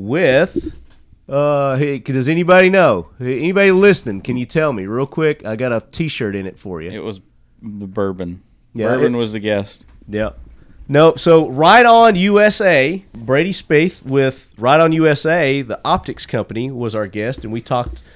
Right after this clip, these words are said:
Speaker 1: basic optics. Brady had some great information,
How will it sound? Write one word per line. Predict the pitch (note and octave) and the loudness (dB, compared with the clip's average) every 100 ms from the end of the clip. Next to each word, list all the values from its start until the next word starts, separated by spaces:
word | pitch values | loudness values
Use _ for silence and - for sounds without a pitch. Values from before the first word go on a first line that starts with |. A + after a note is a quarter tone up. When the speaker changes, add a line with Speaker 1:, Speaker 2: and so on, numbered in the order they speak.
| _ _ - | _ _ -10
Speaker 1:
basic | G#2 E3 G3 - - | -2 0 0 -4 -4
optics. | C3+ D#3 - F2 - - - | 0 0 -2 -8 -10 -14 -4
Brady | A#2+ D3+ D3 | 0 2 2
had | C3+ | 0
some | - | -2
great | F#2+ B2+ C#3+ | -4 0 0
information, | C#3+ C3+ B2 B2+ A#2+ C#3 C3 | -2 -4 0 0 0 -2 -4